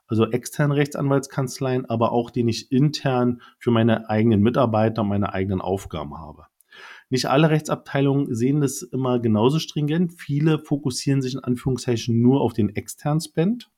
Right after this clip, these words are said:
was ein guter Start ist. Aber um halt den Gesamtblick zu haben auf den, auf den Spend und auf das, auf den, auf das Budget, braucht man halt diese Gesamtzahl. Intern, extern, auch um zu sehen,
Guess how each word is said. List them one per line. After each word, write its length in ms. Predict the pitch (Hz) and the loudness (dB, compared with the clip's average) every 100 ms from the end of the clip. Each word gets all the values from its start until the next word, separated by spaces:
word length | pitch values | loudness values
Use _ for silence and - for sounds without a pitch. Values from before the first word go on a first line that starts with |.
| _ _ _ _ - | _ _ _ _ -8
was 160 | 113 | -6
ein 80 | 117 | -4
guter 240 | 110 113 98 | -4 -4 -6
Start 420 | - 101 120 180 | -6 -6 -4 -4
ist. 240 | 190 - - - - - | -6 -8 -20 -20 -18 -2
Aber 160 | 120 | 4
um 160 | 131 131 | 4 4
halt 180 | 135 135 | 0 0
den 140 | 127 | 2
Gesamtblick 640 | 123 110 139 233 220 120 | 2 4 0 0 0 -4
zu 220 | - - 98 | -4 -12 -4
haben 260 | 98 98 | -2 -2
auf 180 | 107 95 | -4 -6
den, 320 | 110 101 98 | -4 -2 -2
auf 180 | 104 95 | -4 -8
den 160 | 107 98 | -6 -6
Spend 300 | - 104 104 | -4 -4 -2
und 80 | |
auf 100 | 104 | -2
das, 260 | 104 95 - | -4 -6 -6
auf 260 | - 101 98 | -8 -8 -6
den, 380 | 104 98 98 | -4 -2 -4
auf 120 | 95 - | -6 -10
das 140 | 101 | -12
Budget, 600 | - 107 95 107 127 156 - - - _ | -8 -8 0 2 2 -2 -10 -20 -20 _
braucht 220 | 120 123 | -2 0
man 100 | 123 | 2
halt 180 | 120 117 | 0 -2
diese 180 | 110 104 | -4 -2
Gesamtzahl. 760 | 101 98 98 98 - 85 87 | -2 -2 -4 -6 -14 -12 -10
Intern, 380 | 131 131 - 113 | -6 -6 -4 -6
extern, 580 | 110 143 - - 120 120 | -4 -6 -8 -6 -4 -2
auch 220 | - 123 | -4 -4
um 140 | 123 113 | -2 -4
zu 180 | - | -4
sehen, 580 | 107 113 113 110 110 110 | 0 2 2 2 0 -4